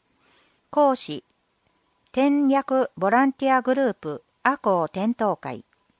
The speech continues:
参加費、無料です。ただし、テキスト代、別途五百九十円が必要です。定員、十名。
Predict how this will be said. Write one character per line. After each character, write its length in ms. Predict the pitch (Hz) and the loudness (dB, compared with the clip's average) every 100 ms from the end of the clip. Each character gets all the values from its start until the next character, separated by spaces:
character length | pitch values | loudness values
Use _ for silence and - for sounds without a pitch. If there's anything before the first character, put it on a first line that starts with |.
| _ _ _ _ _ | _ _ _ _ _
参 320 | - 254 269 294 | -8 -2 0 0
加 120 | 294 | -4
費、 300 | 277 175 - _ _ _ | -6 -10 -12 _ _ _
無 180 | 185 190 | -6 -2
料 260 | 202 214 208 | -2 -2 -2
で 160 | 196 | -6
す。 160 | 214 - _ _ _ _ _ | -8 -16 _ _ _ _ _
た 140 | - 285 | -2 2
だ 120 | 269 | 2
し、 300 | - 185 180 _ _ _ | 0 -10 -10 _ _ _
テ 120 | - 214 | -12 -4
キ 180 | 240 | -4
ス 120 | 247 - | -4 -2
ト 140 | 247 | -2
代、 300 | 233 233 220 _ - | 0 -2 -4 _ -4
別 200 | 277 - - | -4 -4 -4
途 180 | 165 - _ | -6 -6 _
五 140 | 190 | -6
百 340 | 214 277 277 269 | -2 -2 -2 -6
九 300 | - 277 277 | -4 -4 -2
十 240 | 294 294 | -2 -2
円 200 | 240 214 | -2 -2
が 140 | 226 240 | -2 -4
必 260 | - - | -8 -6
要 200 | 170 170 | -4 -2
で 160 | 165 180 | -4 -8
す。 160 | - _ _ _ _ _ _ _ _ - | -12 _ _ _ _ _ _ _ _ -4
定 300 | 233 247 254 | 0 2 4
員、 340 | 240 233 226 _ _ _ | 2 2 -2 _ _ _
十 280 | 196 269 285 | -6 -2 0
名。 320 | 180 156 131 | -2 -4 -8